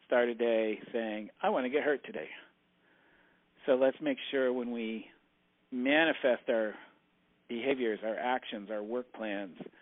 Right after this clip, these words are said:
that we're being safe for all the people who love us, if not for ourselves.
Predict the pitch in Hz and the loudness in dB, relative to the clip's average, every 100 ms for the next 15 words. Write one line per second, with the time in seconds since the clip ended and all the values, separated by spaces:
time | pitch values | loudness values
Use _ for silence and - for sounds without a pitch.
0 | - - _ _ _ _ _ - - 104 | -20 -20 _ _ _ _ _ -6 -6 -4
1 | 104 90 - 95 65 - - - _ _ | -4 -6 -8 -10 -10 -14 -20 -20 _ _
2 | _ _ _ _ _ - _ _ _ _ | _ _ _ _ _ -20 _ _ _ _
3 | 139 139 135 - 127 117 104 101 95 80 | 6 6 6 -2 -6 -4 -6 -6 -6 -8
4 | 65 - - 107 98 - 92 73 - 73 | -12 -14 -16 -14 -14 -8 -8 -6 -6 -6
5 | 64 | -8